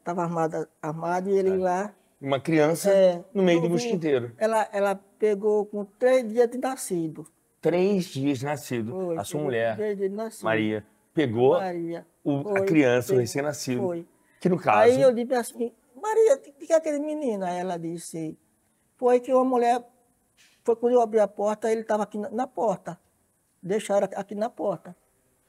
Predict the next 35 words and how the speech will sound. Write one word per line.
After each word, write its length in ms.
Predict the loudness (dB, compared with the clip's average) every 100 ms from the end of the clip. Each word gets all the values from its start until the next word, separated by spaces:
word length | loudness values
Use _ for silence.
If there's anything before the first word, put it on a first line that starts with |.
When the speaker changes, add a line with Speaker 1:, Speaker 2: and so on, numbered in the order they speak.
| -10
Speaker 1:
Aí 200 | 0 2
eu 80 | 2
Speaker 2:
Ah, 40 |
Speaker 1:
disse, 120 | 0
Speaker 2:
então 200 | 6 8
ela 120 | 8 8
Speaker 1:
foi. 80 |
Speaker 2:
mudou 220 | 6 6 4
a 40 |
história. 520 | 6 6 8 6 -2 -8
Speaker 1:
Foi. 340 | -4 -2 -4 -12 _ _ _
Aí, 220 | -4 0 2 2 -2 -6
<laughs> 520 | 0 2 2 0 -12 _ _ _ _ _
aí 200 | -2 2 2
eu 60 |
disse, 260 | 2 -6 -8 0
"Como, 280 | -2 0
como, 380 | -4 0 0 -2 _ -8
é, 240 | -6 -6
passaram, 540 | -4 -6 -4 -4 -4
deixaram 300 | -4 -6 -6
ele 60 | -4
na 80 | -4
porta, 420 | -4 -4 -4 -8 -10 -18 _ _ _ _ -8
deixa 240 | -4 -2
aí." 240 | 0 -2 -6 _ _ _ _ _ _ _ _ _ _ -10
Aí 280 | -8 -6 -6
a 60 | -6
gente 160 | -6 -10
ficou, 400 | -4 -4 -4 -10 -6 -4 -2 -4 -6
a 100 | -6
gente 220 | -6 -8 -14 _
ficou 260 | -16 -6 -4
criando 300 | -2 -2 -4
ele. 280 | -6 -8